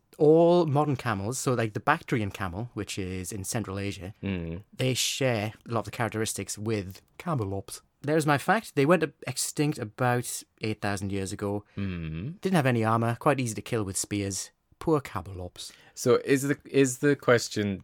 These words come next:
Speaker 2: did Camelops
Speaker 1: Did Camelops
Speaker 2: exist?
Speaker 1: exist?
Speaker 2: Or have you made him up?
Speaker 1: Yes.
Speaker 2: It sounds very plausible, apart from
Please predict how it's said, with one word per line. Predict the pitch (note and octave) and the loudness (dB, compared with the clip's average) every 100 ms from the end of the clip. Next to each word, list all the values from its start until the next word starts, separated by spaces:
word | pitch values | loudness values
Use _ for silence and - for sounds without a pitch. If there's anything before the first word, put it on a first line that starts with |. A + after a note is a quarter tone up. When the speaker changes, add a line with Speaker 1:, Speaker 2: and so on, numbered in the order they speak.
| _ | _
Speaker 2:
did | - A2+ G#2 | 2 4 2
Camelops | - A2 F#2+ F2+ E2+ - - - | 0 2 2 2 -2 -4 -10 -2
Speaker 1:
Did | C3+ D3+ - | 2 2 2
Camelops | - F#3 D#3 F#2+ F2 - | 2 4 4 4 2 0
Speaker 2:
exist? | |
Speaker 1:
exist? | F2+ F2+ G#2+ - - - | 0 0 0 -2 -10 -2
Speaker 2:
Or | G#2+ G2 | 4 4
have | G#2+ | 4
you | G2+ | 2
made | G#2 G2 | 0 0
him | F#2+ F2+ | 0 -4
up? | D#2 - | -6 -10
Speaker 1:
Yes. | - G2 - - - _ - _ | -8 -8 -6 -10 -12 _ -20 _
Speaker 2:
It | - D#3 | 2 2
sounds | - C4 B3+ | 6 4 4
very | A#3+ A#3+ | 4 2
plausible, | G3+ A3 A#3 D#3 G#2+ - | 4 4 4 4 2 4
apart | A2 - D#3+ F3+ - | 0 4 6 6 4
from | - G#2+ F#2+ F2+ F#2 | 0 4 6 4 -4